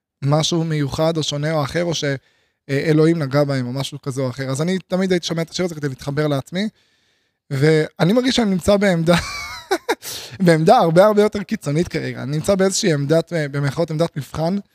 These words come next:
של כאילו בן אדם שמבין שזהו, אני,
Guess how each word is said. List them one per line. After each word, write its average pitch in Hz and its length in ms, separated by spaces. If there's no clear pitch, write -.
של 185 200
כאילו 214 220
בן 185 100
אדם 202 440
שמבין 160 600
שזהו, 160 560
אני, 165 340